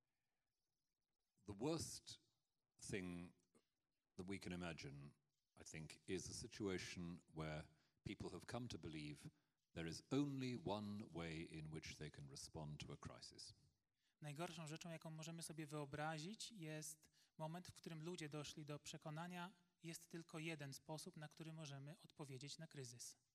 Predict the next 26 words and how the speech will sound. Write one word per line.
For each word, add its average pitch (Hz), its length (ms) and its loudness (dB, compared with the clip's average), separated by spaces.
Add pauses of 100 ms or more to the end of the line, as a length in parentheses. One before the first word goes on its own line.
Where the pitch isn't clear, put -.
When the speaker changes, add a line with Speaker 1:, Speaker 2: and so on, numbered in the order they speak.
(220)
Speaker 1:
And 69 100 0
if 76 100 2
you 78 140 4
don't 123 300 6
accept - 560 0
that 127 260 2
response, 82 600 0
then 80 180 0
you 76 180 0
are - 120 2
being 76 340 -4 (720)
irrational, 95 720 2 (180)
unreasonable. 135 640 -8 (460)
Speaker 2:
I 160 60 0
jeśli 156 260 2
nie 151 160 2
akceptujesz 147 840 0 (260)
tego 156 200 2
rozwiązania, 151 680 2
to 185 120 -6
jesteś, 165 600 -2 (200)
y, 156 280 0
nieracjonalny, 160 720 2
twoje 147 220 -4
podejście 151 440 -2
jest 143 300 -8